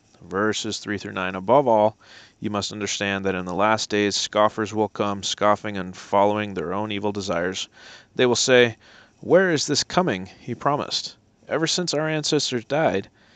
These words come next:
everything goes on as it has since the beginning of creation.' But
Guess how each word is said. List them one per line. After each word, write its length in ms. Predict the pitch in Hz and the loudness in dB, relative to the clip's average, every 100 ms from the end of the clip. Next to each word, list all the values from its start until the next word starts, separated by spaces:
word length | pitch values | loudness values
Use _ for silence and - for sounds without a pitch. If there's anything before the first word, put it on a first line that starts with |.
| _ _ - | _ _ 2
everything 360 | 113 127 143 | 4 4 0
goes 260 | 143 165 123 | 4 6 6
on 340 | 85 73 101 - _ _ _ - | 4 0 -4 -10 _ _ _ -2
as 220 | 98 101 | 0 2
it 120 | 110 | 2
has 320 | 104 92 101 | 4 4 4
since 240 | - 101 - | 0 -4 -6
the 100 | 101 | -6
beginning 280 | 104 107 | -4 -4
of 60 | 110 | -6
creation.' 480 | - 120 151 - 62 _ _ _ _ _ _ _ _ - | -2 2 2 -2 -12 _ _ _ _ _ _ _ _ -14
But 160 | - 107 | -2 -2